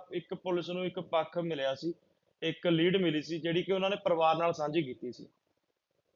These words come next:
ਉਹ ਵੀ ਆਪਾਂ ਅੱਗੇ ਗੱਲ ਕਰਦੇ ਹਾਂ ਵੀ ਕੀ ਗੱਲ ਸੀ ਉਹ।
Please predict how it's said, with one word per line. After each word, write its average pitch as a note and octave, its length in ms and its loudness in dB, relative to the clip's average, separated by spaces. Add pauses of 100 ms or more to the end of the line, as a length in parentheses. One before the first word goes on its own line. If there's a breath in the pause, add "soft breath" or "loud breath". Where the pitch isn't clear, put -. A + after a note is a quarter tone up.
(140)
ਉਹ D#3 120 0
ਵੀ F3 120 2
ਆਪਾਂ D#3+ 280 4
ਅੱਗੇ C#3+ 200 0
ਗੱਲ C#3 180 2
ਕਰਦੇ C3+ 260 -2
ਹਾਂ C#3 80 -4
ਵੀ C#3 60 -6
ਕੀ C3+ 260 -4
ਗੱਲ A#2+ 180 -2
ਸੀ B2 180 -10
ਉਹ। B2+ 140 -10